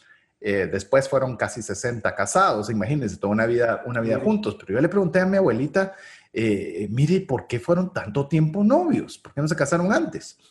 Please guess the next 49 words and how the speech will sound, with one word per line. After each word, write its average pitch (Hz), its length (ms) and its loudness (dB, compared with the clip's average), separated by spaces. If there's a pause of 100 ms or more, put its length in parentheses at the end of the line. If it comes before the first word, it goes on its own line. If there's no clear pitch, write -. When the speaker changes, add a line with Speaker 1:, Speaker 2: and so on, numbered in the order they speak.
Speaker 1:
Y 175 80 2
la 208 140 6
respuesta 208 520 2
de 156 120 4
ella 175 80 4
fue 170 160 2
muy 175 160 0
simple. 208 400 -2
Me 147 100 -4
dice, 113 160 -2
"No 139 160 2
teníamos 139 420 2
dinero 110 360 0
para 101 180 -4
casarnos". - 720 -6 (380)
<laughs> - 240 -10
Así - 220 4
de 302 80 8
fácil. 220 440 2 (380)
No 117 80 2
había 139 240 4
plata 170 200 4
para 226 120 2
casarse, 202 340 4
entonces 311 260 2
no 123 140 0
se 139 80 -2
podían 131 380 2
casar 156 440 2
y 349 80 4
obviamente 107 400 2
pasaron 104 400 -2
los 107 200 2
años. - 440 -2 (420)
Hoy 190 180 8
día, 269 640 4
¿cuándo 196 460 4
ese 196 240 2
es 196 160 0
un 190 180 -2
pretexto 180 800 -2
o 113 80 2
una, 175 640 2 (320)
o 113 120 0
una 156 180 6
excusa 170 480 0
para 123 160 -2
no 147 100 -2
casarse? 175 540 0